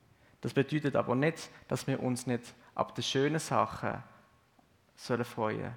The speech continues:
Wir sollen uns freuen ab dem, was Gott gibt, ab der Schönheit, an der Natur, an, an, an schöner Kleidung, an, an schönen Sachen. Sachen, die uns gefallen, wo,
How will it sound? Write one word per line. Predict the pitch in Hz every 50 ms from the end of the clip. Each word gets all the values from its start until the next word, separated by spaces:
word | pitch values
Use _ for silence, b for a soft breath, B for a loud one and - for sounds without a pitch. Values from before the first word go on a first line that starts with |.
| -
Wir | - 120
sollen | 120 - - 143 143 156 160 156
uns | 147 143 -
freuen | - - - 123 120 120 117 117
ab | 113 - - - - -
dem, | - 131 131 139 143
was | 143 139
Gott | - 131 131 135 - - - - - - - _ _ _
gibt, | - - 160 170 - - - - -
ab | - - -
der | - 151
Schönheit, | - - - 151 147 156 156 151 139 123 120 - -
an | 139 147 147
der | 147 156
Natur, | 151 147 139 - 160 160 165 165 160 151 143 139 B B B B B B
an, | - - 120 135 143 147 151 147 147 143 143 143 B B B B B B B B B _ _ _
an, | - - - - - -
an | - 123 143
schöner | - - 156 143 147 143
Kleidung, | - - 135 123 120 127 135 127 - 123 120 - - - - -
an, | - 127 127 135 135 131 127
an | - 135 135
schönen | 135 - - 139 139 139 143
Sachen. | - - 139 139 143 - - - 127 120 123 - - - - - _ _
Sachen, | - - - 131 143 139 147 139
die | 135 139
uns | 143 147 160 160 156 -
gefallen, | - - - 123 131 139 143 147 147 139
wo, | 135 127 131 131